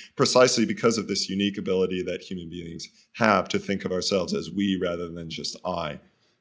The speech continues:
And look, you know, you can always play this game. You can always play this utilitarian game and, and offer a different style of analysis. But at the end of the day, it comes down, it comes down to, you know, accounting for all of the data. What I think that, that the utilitarian thing doesn't account for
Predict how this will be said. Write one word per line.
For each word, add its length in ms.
And 160
look, 340
you 100
know, 240
you 120
can 140
always 300
play 180
this 180
game. 300
You 80
can 140
always 200
play 180
this 200
utilitarian 800
game 400
and, 220
and 240
offer 380
a 40
different 400
style 460
of 60
analysis. 540
But 120
at 100
the 80
end 120
of 100
the 100
day, 240
it 100
comes 260
down, 280
it 80
comes 220
down 240
to, 340
you 100
know, 220
accounting 400
for 160
all 160
of 140
the 60
data. 480
What 220
I 80
think 300
that, 320
that 220
the 60
utilitarian 800
thing 240
doesn't 280
account 400
for 280